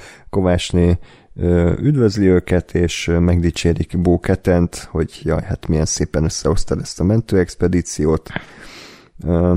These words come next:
de igazából még ezt se érzem, hogy a Bo Katan most annyival közelebb került volna a, a Mandalorian, vagy hát a Children of the Watchhoz, hiszen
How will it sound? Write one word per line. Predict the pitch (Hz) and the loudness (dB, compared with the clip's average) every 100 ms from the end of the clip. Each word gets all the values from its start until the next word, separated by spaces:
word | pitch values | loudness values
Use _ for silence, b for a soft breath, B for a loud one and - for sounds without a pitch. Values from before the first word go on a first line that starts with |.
| 87 - _ 180 180 _ _ _ - | 0 -6 _ -20 -20 _ _ _ -8
de | 110 127 | 0 4
igazából | 135 139 139 131 135 135 | 4 4 4 4 4 4
még | 107 127 131 - | 4 2 2 0
ezt | 139 - | -2 2
se | 120 | 2
érzem, | 98 92 98 95 | 4 2 2 4
hogy | 98 | 4
a | |
Bo | 98 101 | 4 4
Katan | - 92 98 | 2 0 2
most | 90 92 - | 2 2 2
annyival | 95 95 90 90 | 4 4 4 2
közelebb | 98 90 90 85 | 0 2 2 2
került | - 90 90 | 4 2 2
volna | 101 92 87 87 87 | 2 2 4 2 0
a, | - 92 90 87 B B B B | 0 2 2 0 B B B B
a | 95 | 0
Mandalorian, | 95 92 92 90 92 95 92 | 2 4 4 4 4 4 2
vagy | 90 87 | 0 0
hát | 90 | 0
a | 87 85 | 0 0
Children | - 92 90 90 | 2 2 4 2
of | 87 | 2
the | |
Watchhoz, | 87 92 87 - 92 - | 2 0 0 -2 -2 -4
hiszen | - - 92 92 | -6 0 2 2